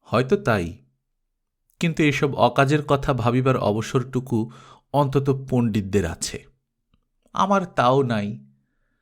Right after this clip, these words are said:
আমার কর্মতালিকা দেখিলে পণ্ডিতদেরও স্বীকার করিতে হইত,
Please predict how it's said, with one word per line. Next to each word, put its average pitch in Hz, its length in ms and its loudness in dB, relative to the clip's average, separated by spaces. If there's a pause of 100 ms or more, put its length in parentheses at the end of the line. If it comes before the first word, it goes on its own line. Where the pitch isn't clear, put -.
(440)
আমার 247 320 2
কর্মতালিকা 208 680 4
দেখিলে 143 640 0
পণ্ডিতদেরও 156 580 2
স্বীকার 131 400 0
করিতে 135 300 4
হইত, 123 360 2